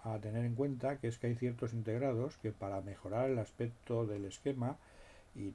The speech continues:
no liarlo de cableado, tienen lo que se llaman pines ocultos. Eh, generalmente esos pines ocultos son los pines de alimentación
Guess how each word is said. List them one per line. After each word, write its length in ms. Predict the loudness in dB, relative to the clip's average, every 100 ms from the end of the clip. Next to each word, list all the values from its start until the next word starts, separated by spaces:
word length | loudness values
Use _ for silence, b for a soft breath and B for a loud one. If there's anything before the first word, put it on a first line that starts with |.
| -4
no 680 | -2 -2 -2 -2 -4 -4 -8 -14 -18 -12
liarlo 500 | -6 0 0 0 -4
de 360 | -4 -4 -4 -4
cableado, 520 | -2 0 2 2 0 -4 B B B B B 2
tienen 280 | 2 4 4
lo 80 |
que 100 | 4
se 120 | 4 4
llaman 420 | 4 4 2 0
pines 360 | 0 2 2 0
ocultos. 680 | -2 -6 -6 -14 -14 -14 -6
Eh, 100 | -6
generalmente 500 | -2 0 2 2 2
esos 180 | 0 0
pines 280 | 2 2
ocultos 500 | 0 0 0 4 4
son 180 | 4 2
los 100 | 2
pines 300 | 2 2 4
de 80 | 4
alimentación 760 | 2 -2 -4 -4 2 4 4